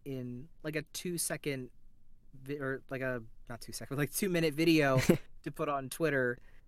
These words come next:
Speaker 1: You can do f-, fan comics. You can do
Speaker 2: Yeah.
Speaker 1: radio shows. You can do, you can make your own visual novels 'cause there are free applications that you can do
Speaker 2: Yeah.
Speaker 1: that.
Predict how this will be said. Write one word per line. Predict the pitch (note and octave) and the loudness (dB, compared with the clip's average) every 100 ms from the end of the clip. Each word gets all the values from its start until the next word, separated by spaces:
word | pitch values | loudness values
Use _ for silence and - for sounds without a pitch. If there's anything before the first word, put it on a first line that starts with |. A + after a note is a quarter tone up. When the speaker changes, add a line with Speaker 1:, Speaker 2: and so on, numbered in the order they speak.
| - | -12
Speaker 1:
You | C#3+ | -8
can | D3 | -4
do | |
f-, | D3+ - - - D#3+ - | -4 -6 -16 -18 -18 -18
fan | - F3+ E3+ E3+ | -2 2 2 2
comics. | D#3+ D3 B2+ A#2 - - - | 0 0 -4 -8 -10 -12 -12
You | C#3+ | -10
can | D3 D3 | -6 -6
do | C#3+ C#3 C3+ C3 C3 - - - | -4 -2 0 0 -2 -6 -14 -2
Speaker 2:
Yeah. | C#3 F3+ | 2 4
Speaker 1:
radio | F3+ E3 D#3 C#3+ | 4 4 2 0
shows. | - C#3 B2+ A#2+ A2+ A#2+ - - - - - | -4 -4 -2 -4 -6 -8 -10 -12 -18 -20 -12
You | D#3+ | -4
can | E3+ D#3+ | -2 0
do, | D#3 D#3 D3+ D3+ D3+ - - - - - - - - _ | 0 2 2 2 -2 -6 -20 -20 -20 -20 -20 -20 -20 _
you | F3 | -8
can | G#3 | -2
make | G#3 G#3 | -2 0
your | G#3+ G3 | 0 2
own | G#3+ A3 A3 | 4 4 2
visual | G#3 G#3 G3+ | 2 2 2
novels | G3+ A3+ A3+ D3 A#2+ | 0 -2 0 -2 -2
'cause | - E3 D3+ D3 - | -2 -2 -2 -4 -2
there | F3+ F#3+ | 2 4
are | F#3+ E3+ - - - - | 2 -2 -14 -20 -20 -18
free | D3+ - G#3+ G#3 | -12 -2 0 2
applications | G3+ G3 - G3+ A3 C#3 A2 A2+ | 2 0 -4 -4 -4 -4 -4 -6
that | |
you | A#2 | -8
can | A#2 A#2 | -6 0
do | E3 | 0
Speaker 2:
Yeah. | E3+ | 2
Speaker 1:
that. | D#3 | -2